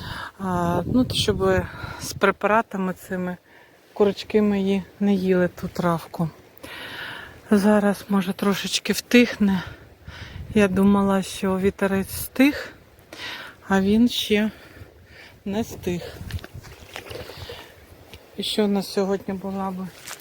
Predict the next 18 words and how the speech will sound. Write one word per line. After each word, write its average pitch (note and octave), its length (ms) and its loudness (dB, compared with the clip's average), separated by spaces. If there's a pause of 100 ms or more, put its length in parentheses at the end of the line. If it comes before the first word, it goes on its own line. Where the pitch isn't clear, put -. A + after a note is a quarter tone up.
(600)
справа? G3 520 0 (1040)
Потрібно, G3 560 -6
хотіли G#3 440 -2
поставити G3 640 -6
насос, G3+ 580 -2
щоб F#3+ 180 -4
зробити G3 440 -4
полив, A3 380 -4 (600)
тому G3 180 -4
що F#3+ 140 -10
вже F#3 180 -4
дуже F3 420 -4
сухо. E3+ 560 -10 (1200)
Ну, G#3+ 180 -2
зараз G3+ 280 -4
подивимось, G#3 680 -6
як F#3+ 120 -6
дасть F3+ 260 -6